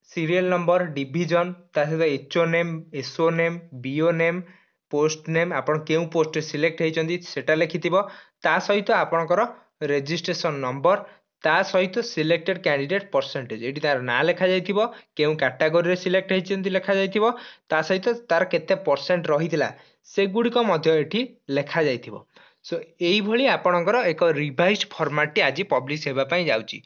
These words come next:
ଏଇଭଳି ଡିଟେଲି ସବୁ କିଛି ଡାଟା ଏଥିରେ ଆପଣ ଲେଖି, ଲେଖାଯାଇଥିବ। ଆପଣ ଏହି ଯେଉଁ ରିଭାଇଜ୍ଡ ଫର୍ମାଟ ମାଧ୍ୟମରେ ଜାଣିପାରିବେ, ଗୋଟେ କ୍ଲାରିଟି ଆପଣଙ୍କୁ ମିଳିବ କି ଯେଉଁ ପିଲାର ସିଲେକ୍ସନ୍ ହେଇଛି ସେ କେତେ ପରସେଣ୍ଟ ମାର୍କ ରଖିଥିଲା। ଏହି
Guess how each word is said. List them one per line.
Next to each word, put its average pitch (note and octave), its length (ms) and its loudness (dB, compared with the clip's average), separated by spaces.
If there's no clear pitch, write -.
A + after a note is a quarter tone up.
ଏଇଭଳି F3 420 0
ଡିଟେଲି D#3+ 440 -2
ସବୁ E3+ 300 0
କିଛି G#3 240 -2
ଡାଟା E3+ 280 2
ଏଥିରେ F3 220 2
ଆପଣ E3+ 200 2
ଲେଖି, D3+ 280 -2
ଲେଖାଯାଇଥିବ। E3+ 540 0
ଆପଣ E3 220 2
ଏହି F#3 260 0
ଯେଉଁ F3+ 180 2
ରିଭାଇଜ୍ଡ E3 460 0
ଫର୍ମାଟ E3 320 0
ମାଧ୍ୟମରେ D3 480 0
ଜାଣିପାରିବେ, D#3+ 600 0
ଗୋଟେ F3+ 200 2
କ୍ଲାରିଟି E3+ 480 0
ଆପଣଙ୍କୁ F#3+ 340 0
ମିଳିବ F3+ 340 0
କି A3+ 160 -4
ଯେଉଁ D#3+ 200 0
ପିଲାର E3+ 280 2
ସିଲେକ୍ସନ୍ E3 880 -2
ହେଇଛି D3+ 460 0
ସେ G#3 140 0
କେତେ - 400 -2
ପରସେଣ୍ଟ G#3+ 440 0
ମାର୍କ C#3+ 280 0
ରଖିଥିଲା। - 460 -8
ଏହି G3+ 300 0